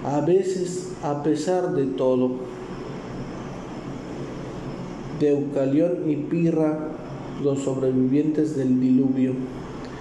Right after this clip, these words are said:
Los inmortales estaban indignados.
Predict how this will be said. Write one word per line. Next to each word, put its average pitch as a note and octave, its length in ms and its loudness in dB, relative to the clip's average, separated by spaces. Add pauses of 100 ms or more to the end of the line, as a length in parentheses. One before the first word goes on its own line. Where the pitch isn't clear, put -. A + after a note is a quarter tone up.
(380)
Los E3 260 2
inmortales F#3 800 4
estaban E3+ 560 2
indignados. C#3 920 2